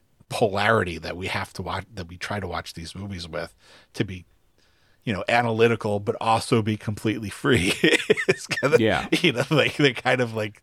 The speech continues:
Speaker 1: two opposites. Um, but watching it this time, you know, it was definitely a movie that watching it in its entirety now at age forty-five,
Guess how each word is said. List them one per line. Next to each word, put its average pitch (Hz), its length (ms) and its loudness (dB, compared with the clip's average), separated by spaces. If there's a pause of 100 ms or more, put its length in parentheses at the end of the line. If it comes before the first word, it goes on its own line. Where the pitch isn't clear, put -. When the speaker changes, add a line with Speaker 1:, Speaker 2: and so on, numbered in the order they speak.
Speaker 1:
two 117 220 0
opposites. 95 640 -4 (540)
Um, 110 400 4 (520)
but 135 120 6
watching 185 320 8
it 175 100 4
this 175 160 0
time, 185 240 4
you 185 160 2
know, 180 180 6
it 175 40 6
was 151 120 6
definitely 175 380 4
a 165 40 2
movie 160 300 4
that 151 320 4
watching 143 440 4
it - 20 4
in 143 60 2
its 139 120 -2
entirety 123 600 0
now 113 500 2
at 95 140 -4
age 107 200 -2
forty-five, 113 1200 2